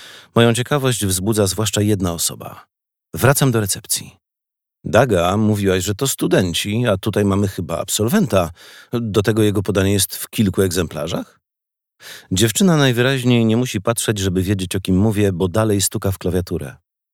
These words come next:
„A nie, to są różne podania, w sensie z różnych lat”. Drapie się po czole, widząc moje uniesione brwi. „Jego niech pani sobie daruje”. Raz jeszcze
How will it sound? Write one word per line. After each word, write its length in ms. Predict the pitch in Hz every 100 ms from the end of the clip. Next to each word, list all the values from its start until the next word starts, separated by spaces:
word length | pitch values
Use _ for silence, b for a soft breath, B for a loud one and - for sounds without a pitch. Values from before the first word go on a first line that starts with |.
| _ - B B B
„A 100 | 262
nie, 400 | 240 185 131 117
to 80 | 156
są 180 | 170 165
różne 240 | 139 110
podania, 340 | 98 90 85 92
w 60 |
sensie 300 | 120 117 127
z 60 | 127
różnych 320 | 143 131 135
lat”. 320 | 117 78 - b b b b b b -
Drapie 300 | 104 123 113
się 140 | 104
po 120 | 92
czole, 280 | 95 110 107
widząc 380 | 92 92 95 -
moje 200 | 95 92
uniesione 480 | 95 92 90 92 90
brwi. 380 | 92 90 90 90 _ _ -
„Jego 300 | 135 117 127
niech 160 | 123 107
pani 200 | 117 104
sobie 220 | - 101
daruje”. 420 | 101 104 87 76 - _ _ _ _ _ - B B B
Raz 260 | 120 156
jeszcze 280 | 131 -